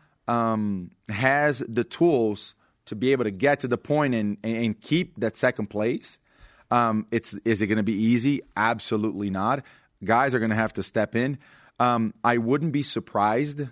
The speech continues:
if how long this Jake Toolson, um, injury lasts, if they look at maybe having Zach play some three, because, uh, Zach has predominantly played a four or more of a, an, an inside, almost kinda like I, I played, you know.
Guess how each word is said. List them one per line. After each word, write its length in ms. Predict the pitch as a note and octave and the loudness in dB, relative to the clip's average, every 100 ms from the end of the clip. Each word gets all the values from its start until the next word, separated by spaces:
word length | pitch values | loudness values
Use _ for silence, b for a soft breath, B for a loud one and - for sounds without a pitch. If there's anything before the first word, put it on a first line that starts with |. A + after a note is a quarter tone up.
| - _ | -14 _
if 640 | A#2+ A#2+ A#2 A2+ - - - | 2 4 4 2 -2 -12 -14
how 260 | F#2+ B2 B2 | -2 2 4
long 360 | A#2+ A#2 A2 | 4 2 0
this 260 | A2 G#2+ F2+ | 0 0 -2
Jake 320 | G2 A#2 A2 | 0 0 0
Toolson, 640 | - A#2+ A#2 - G#2 G2 b b b b - | -2 0 0 -2 -2 -2 b b b b -2
um, 260 | G#2+ G2 - | 0 0 -2
injury 380 | A#2 G#2+ G#2 G2 | -2 0 0 0
lasts, 560 | G2+ A#2 D3 - - - | 2 2 0 -6 -8 -2
if 180 | A2+ | 0
they 160 | F#2 B2 | 2 2
look 260 | A#2+ B2 A2 | 2 0 0
at 80 | |
maybe 360 | G#2 A#2 A2 A2 | 0 0 0 -2
having 520 | A2 G2 G2+ F#2+ F2+ b b b - | -2 -2 -4 -4 -6 b b b -10
Zach 380 | F2+ A2 C#3+ - - _ | 0 2 2 -4 -20 _
play 200 | A2+ A2+ | -2 -2
some 360 | - - A#2 G#2 - | -2 -2 -2 -2 -4
three, 400 | G#2 G#2+ D3 D#3+ _ _ _ - | -2 -2 -2 -8 _ _ _ -6
because, 340 | A2+ A#2 G#2+ E2+ - | -2 0 0 -4 -4
uh, 180 | G#2+ | -2
Zach 280 | F#2+ A#2+ A#2 | 0 0 0
has 140 | G2+ - _ _ | -4 -8 _ _
predominantly 460 | A2+ G#2+ A#2 G#2 G2+ | 0 2 2 -2 -4
played 260 | A2 G2+ | -4 -4
a 40 | F2+ | -4
four 420 | - G#2+ G#2 A#2+ | -2 2 2 0
or 220 | G2+ F#2+ | 0 -2
more 220 | G2+ G#2+ G2 | -2 0 -2
of 80 | |
a, 160 | F#2+ F#2 | -2 -4
an, 140 | G#2+ | -6
an 180 | G2+ G#2 | -6 -4
inside, 500 | G#2+ G#2+ - G#2 G2 B B B | -4 -4 -2 0 -2 B B B
almost 220 | C#3+ D#3 | -4 -4
kinda 120 | - B2+ | 0 0
like 140 | A#2 | 2
I, 180 | A2 A2 - | 0 0 0
I 140 | G#2+ | 0
played, 400 | G#2+ - G2+ B2+ | 0 -2 -2 0
you 80 | B2+ | 0
know. 220 | G#2 A#2+ | -2 -4